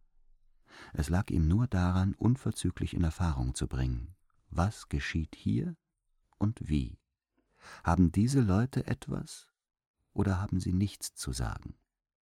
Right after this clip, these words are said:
Hatte er Grund, für seine Person zu fürchten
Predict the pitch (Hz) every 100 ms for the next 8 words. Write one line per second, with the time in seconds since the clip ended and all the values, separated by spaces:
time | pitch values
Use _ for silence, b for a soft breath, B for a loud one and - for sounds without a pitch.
0 | _ _ _ _ _ 82 78 67 67 78
1 | 127 - 90 82 - 78 80 78 - -
2 | 76 85 - - 175